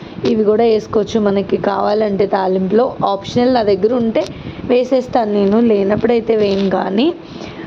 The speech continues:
ఆ, అంటే నేను కాదు ఇక్కడ చేసేది, మా మదర్. ఇక్కడైతే చింతపండు పులుసు పోస్తున్నారండి.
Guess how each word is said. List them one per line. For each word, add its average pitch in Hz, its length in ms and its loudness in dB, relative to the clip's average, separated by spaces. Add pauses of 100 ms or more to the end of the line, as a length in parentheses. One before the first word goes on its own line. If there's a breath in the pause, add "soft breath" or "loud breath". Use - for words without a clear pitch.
(100)
ఆ, 220 260 -2
అంటే 220 240 0
నేను 240 300 0
కాదు 233 200 2
ఇక్కడ 202 180 -2 (100)
చేసేది, 196 420 2
మా 185 160 0
మదర్. 196 480 0 (440 loud breath)
ఇక్కడైతే 202 460 0
చింతపండు 214 560 0
పులుసు 202 300 0
పోస్తున్నారండి. 190 920 0